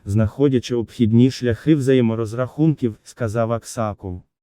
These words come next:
Він додав, що в разі, якщо весь банківський сектор Росії відключать ВІД, Росія буде працювати через власну систему передачі фінансових повідомлень,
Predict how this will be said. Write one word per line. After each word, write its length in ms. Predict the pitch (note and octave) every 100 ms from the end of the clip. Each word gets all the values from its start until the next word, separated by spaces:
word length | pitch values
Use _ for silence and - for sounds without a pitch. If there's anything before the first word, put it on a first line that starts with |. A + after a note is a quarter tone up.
| -
Він 380 | G#2 C#3+ G#3+ F3+
додав, 380 | C#3+ B2+ B2+ A2
що 240 | - A#2
в 60 | G#2
разі, 320 | A2+ G#2 G#2+
якщо 380 | G2+ - - G#2+
весь 200 | A2 G2
банківський 680 | G#2 G#2 G#2 G#2+ - A#2+ A2+
сектор 480 | - C#3 - A#2+
Росії 440 | G#2+ G#2+ - C3+ A#2
відключать 680 | A2+ - B2 C3 C3 A#2+
ВІД, 220 | A2+ A#2 - _ _ _ -
Росія 400 | A2+ A2+ D3+ C3+
буде 280 | A#2 C#3+ B2+
працювати 680 | A2+ G#2+ - A2 A#2+ B2
через 360 | A2+ B2 A2 G2
власну 480 | G2 A#2 C#3 - A#2+
систему 580 | - A2+ - B2+ A#2 G#2
передачі 580 | G#2+ G#2 G2+ A2 -
фінансових 720 | A2 A2 G2+ A2 G#2+ G#2+ G2+ -
повідомлень, 800 | G#2 G2+ G2+ A2+ C#3 B2 A2